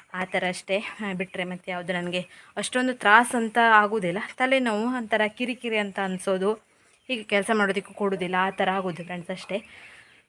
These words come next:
ರೋಗದ ತಲೆನೋವಂತೂ ಅಲ್ಲ ನನಗೆ. ಅಂದರೆ, ಆ ಸಮತೋಲನ ಆಹಾರದಲ್ಲಿ ಏನಾದ್ರು ಹೆಚ್ಚು ಕಡಿಮೆ ಆದವಾಗ, ನಿದ್ರೆ ಇಲ್ಲದೆ ಇದ್ದಾವಾಗೆಲ್ಲ ಬರುವಂಥದ್ದು.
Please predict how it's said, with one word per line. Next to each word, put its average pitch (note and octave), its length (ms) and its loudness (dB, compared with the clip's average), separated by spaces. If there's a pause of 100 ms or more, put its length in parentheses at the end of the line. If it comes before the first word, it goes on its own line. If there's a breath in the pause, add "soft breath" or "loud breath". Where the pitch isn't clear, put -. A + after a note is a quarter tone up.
(140)
ರೋಗದ C4 300 6
ತಲೆನೋವಂತೂ A#3+ 640 4
ಅಲ್ಲ B3+ 200 8
ನನಗೆ. G3+ 340 2 (400 loud breath)
ಅಂದರೆ, G3+ 220 0
ಆ G3+ 280 2
ಸಮತೋಲನ A3+ 680 2
ಆಹಾರದಲ್ಲಿ G#3+ 580 4
ಏನಾದ್ರು G3+ 240 0
ಹೆಚ್ಚು G3+ 240 -4
ಕಡಿಮೆ F3+ 280 -4
ಆದವಾಗ, F3 260 -6
ನಿದ್ರೆ F#3 520 4
ಇಲ್ಲದೆ F3+ 240 -2
ಇದ್ದಾವಾಗೆಲ್ಲ E3+ 460 -2
ಬರುವಂಥದ್ದು. F#3 600 2